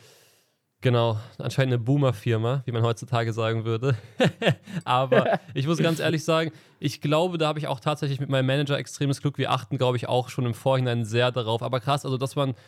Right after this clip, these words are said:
Speaker 1: bei so einem sehr seriös wirkenden deutschen Startup sowas hat, hätte ich jetzt auch nicht erwartet. Also da wäre ich wahrscheinlich dann auch drauf reingefallen.
Speaker 2: Ja, ich hab, ich hab noch eine andere Story, ähm, die ein bisschen weniger lange her ist. Äh, und zwar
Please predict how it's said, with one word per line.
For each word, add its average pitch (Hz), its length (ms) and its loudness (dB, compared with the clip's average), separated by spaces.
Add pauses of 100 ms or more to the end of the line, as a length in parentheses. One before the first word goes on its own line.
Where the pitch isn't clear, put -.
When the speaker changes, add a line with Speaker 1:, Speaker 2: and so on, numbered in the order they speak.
(160)
Speaker 1:
bei 127 80 2
so 131 100 2
einem 135 180 2
sehr 139 220 2
seriös 139 460 0
wirkenden 143 340 0
deutschen 131 380 0
Startup 143 640 -2
sowas 151 300 -2
hat, 143 180 -2
hätte 135 120 0
ich 120 60 -6
jetzt - 140 -4
auch 127 200 0
nicht 123 160 0
erwartet. 113 380 -2
Also 117 160 -4
da 127 160 0
wäre 135 100 2
ich 127 80 -4
wahrscheinlich 127 300 -2
dann 117 80 -2
auch 117 140 0
drauf 107 220 -2
reingefallen. 98 560 -4 (1160)
Speaker 2:
Ja, 170 100 8
ich 185 120 4
hab, 247 140 0
ich 175 60 0
hab 220 80 0
noch 226 80 2
eine 180 140 2
andere 185 220 0
Story, 139 560 0 (100)
ähm, 139 560 -2
die 147 220 -4
ein 143 60 -4
bisschen 151 340 -2
weniger 156 260 0
lange 120 220 0
her 127 240 -4
ist. - 420 -6
Äh, 135 200 0
und 139 220 -2
zwar 143 640 0